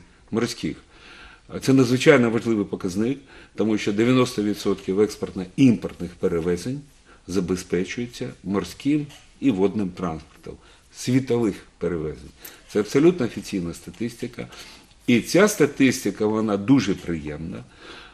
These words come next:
А ці обсяги перевезень зростають фактично після вісімдесят шостого року, практично безперервно. За винятком дві тисячі дев'ятого року була просадка невелика.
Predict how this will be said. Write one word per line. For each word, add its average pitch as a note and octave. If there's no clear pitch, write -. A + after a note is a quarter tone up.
А F#2+
ці F#3
обсяги D#3
перевезень C3
зростають A#2
фактично G#2
після G2+
вісімдесят G2
шостого F#2
року, B2
практично F2+
безперервно. F2
За F#2+
винятком G#2
дві F#2+
тисячі F2+
дев'ятого F2
року A2+
була F2
просадка F2
невелика. C3+